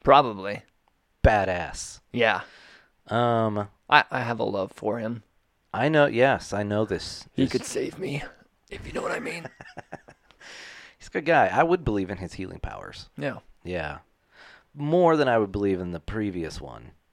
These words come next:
Speaker 2: That guy was definitely just a, a con man.
Speaker 1: Yeah.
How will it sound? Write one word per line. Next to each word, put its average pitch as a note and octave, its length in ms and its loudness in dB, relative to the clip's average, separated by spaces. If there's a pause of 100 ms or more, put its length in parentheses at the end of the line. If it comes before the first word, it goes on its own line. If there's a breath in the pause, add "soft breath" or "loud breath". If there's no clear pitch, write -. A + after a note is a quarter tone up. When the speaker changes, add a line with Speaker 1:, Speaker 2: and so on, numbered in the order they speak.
(260)
Speaker 2:
That D3+ 180 -4
guy G#2+ 160 4
was D#2+ 160 -4
definitely D#2+ 380 -4
just D#2 280 -12
a, - 60 -18 (340)
a - 60 -14
con - 320 -12
man. - 360 -18
Speaker 1:
Yeah. A2 260 -4